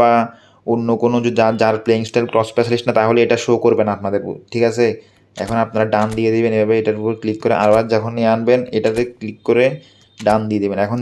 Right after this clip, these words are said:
দেখবেন এই দুটোতে একটা দাগ চলে আসবে, দেখছেন? এই দুটো দাগ, এটা হচ্ছে লিংক আপ, যে এই প্লেয়ারটার য-, মধ্যে যখন বল থাকবে তখন এই প্লেয়ারটা তাড়াতাড়ি মানে অ্যাটাকিংয়ে ঢুকবে বা রান মেক করবে তাড়াতাড়ি, ঠিক আছে?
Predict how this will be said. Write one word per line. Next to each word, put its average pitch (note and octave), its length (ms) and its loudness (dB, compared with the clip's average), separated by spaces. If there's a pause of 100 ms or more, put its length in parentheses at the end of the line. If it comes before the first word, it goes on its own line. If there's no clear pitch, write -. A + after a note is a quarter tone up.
দেখবেন A#2+ 280 2
এই G#2+ 60 -2
দুটোতে A2 320 2
একটা A#2 120 0 (100)
দাগ G#2 120 0 (120)
চলে G#2 220 2
আসবে, F#2+ 200 -6 (680)
দেখছেন? A2+ 360 -4 (1040)
এই - 60 -14
দুটো G#2+ 160 -4
দাগ, A2 100 -2 (140)
এটা A2 160 2
হচ্ছে B2 200 0 (100)
লিংক A2+ 260 -2
আপ, G2+ 160 0
যে G#2+ 60 6 (120)
এই A2+ 140 4
প্লেয়ারটার A#2+ 400 2 (100)
য-, B2 180 -2 (160)
মধ্যে B2 300 2
যখন A#2 180 0 (560)
বল G#2+ 180 2 (120)
থাকবে B2 280 0
তখন A2+ 180 2 (100)
এই A2 160 0
প্লেয়ারটা A2+ 440 0
তাড়াতাড়ি G#2+ 320 4 (100)
মানে G#2+ 120 0 (680)
অ্যাটাকিংয়ে B2 600 0 (100)
ঢুকবে G#2+ 340 2 (120)
বা A2+ 100 4 (400)
রান A2+ 160 2 (100)
মেক A2+ 200 0
করবে - 260 4
তাড়াতাড়ি, F#2+ 360 0 (600)
ঠিক A#2 180 0
আছে? A#2 180 2